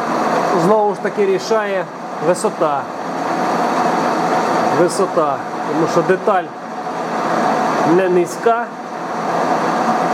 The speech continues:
Висота деталі... Тут можете прикинути собі, що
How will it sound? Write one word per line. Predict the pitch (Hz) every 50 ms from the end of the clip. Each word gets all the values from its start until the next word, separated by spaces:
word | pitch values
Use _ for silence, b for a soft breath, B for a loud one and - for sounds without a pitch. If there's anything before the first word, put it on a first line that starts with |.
| - - - - - - - - - - - - - - - - - 175
Висота | 185 175 - 190 185 - 202 190 185
деталі... | 180 185 185 - 202 190 180 175 180 180 175 175 165 - - - - - - - - - - - - - - - - - - - - - - - - 370 - - - - - - - - - - - - - - - - - - - - - 247
Тут | 214 180 165 190
можете | 208 208 190 - 202 196 - 196 190 - - - - - - - - - - - - 175 - - - - - - - - - - - - - - - - - - - -
прикинути | 196 196 190 - - 220 208 196 190 170 185 175
собі, | 160 - 175 165 160 165 160 151 - - - - - - - - - - - - - - - - - - - - - - - - - - - - - - - - - - - - - - - - -
що | - 170